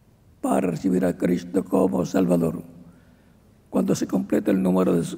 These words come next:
de los escogidos, el número de la iglesia del Señor Jesucristo, entonces se cerrará la puerta de la misericordia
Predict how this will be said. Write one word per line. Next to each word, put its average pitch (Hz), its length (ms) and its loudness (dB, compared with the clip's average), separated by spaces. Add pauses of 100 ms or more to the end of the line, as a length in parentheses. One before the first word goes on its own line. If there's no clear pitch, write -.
de 185 140 0
los 180 180 0
escogidos, - 800 0 (560)
el - 120 0
número 214 280 4
de - 60 2
la - 60 2
iglesia - 360 2
del - 160 0
Señor - 300 -2
Jesucristo, - 680 -2 (1500)
entonces - 800 2
se 196 120 0
cerrará - 400 2
la - 180 4
puerta - 460 0
de - 80 0
la 185 120 0
misericordia 196 800 0